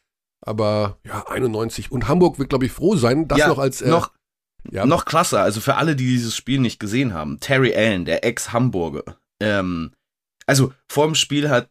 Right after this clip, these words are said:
Speaker 2: hat Roy Corner noch im Interview gescherzt, der will heute uns, ist unser Hauptziel, also der war, war wirklich am Boden vor dem Spiel.
Speaker 1: Mhm.
Speaker 2: So wie ich Roy Corner selten erlebt hab. Der hat gesagt,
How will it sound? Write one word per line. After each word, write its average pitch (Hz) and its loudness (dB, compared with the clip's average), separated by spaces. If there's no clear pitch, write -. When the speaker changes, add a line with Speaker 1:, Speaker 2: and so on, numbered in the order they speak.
Speaker 2:
hat 117 -2
Roy 117 0
Corner 127 2
noch 113 2
im 110 2
Interview 117 2
gescherzt, 110 0
der 104 0
will 101 0
heute 117 0
uns, 127 -2
ist 120 0
unser 123 -2
Hauptziel, 143 -2
also 135 0
der 135 2
war, 120 -2
war 110 2
wirklich 147 -2
am 92 -2
Boden 131 4
vor 113 0
dem 95 0
Spiel. 107 0
Speaker 1:
Mhm. 98 -6
Speaker 2:
So 120 2
wie 139 4
ich 131 -2
Roy 120 2
Corner 135 0
selten 127 0
erlebt 127 0
hab. 80 -6
Der 101 -2
hat - -6
gesagt, 107 -2